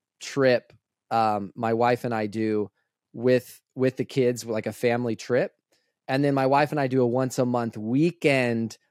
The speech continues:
like, getaway. We leave the kids with nanny or grandma and do a weekend getaway for us. So, like, there's this whole, whole, like, cadence that I've, like, really,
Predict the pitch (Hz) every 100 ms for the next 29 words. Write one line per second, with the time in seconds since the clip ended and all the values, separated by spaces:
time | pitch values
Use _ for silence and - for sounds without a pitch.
0 | - 123 110 135 135 135 127 120 117 117
1 | 123 123 131 123 117 113 123 117 117 117
2 | 107 120 117 113 110 107 120 110 107 104
3 | 123 135 123 117 113 110 104 110 104 113
4 | 104 - - _ _ - 139 139 131 151
5 | 160 151 170 175 165 147 _ _ _ 175
6 | 185 139 - 156 151 139 - 131 123 120
7 | 117 113 135 143 143 127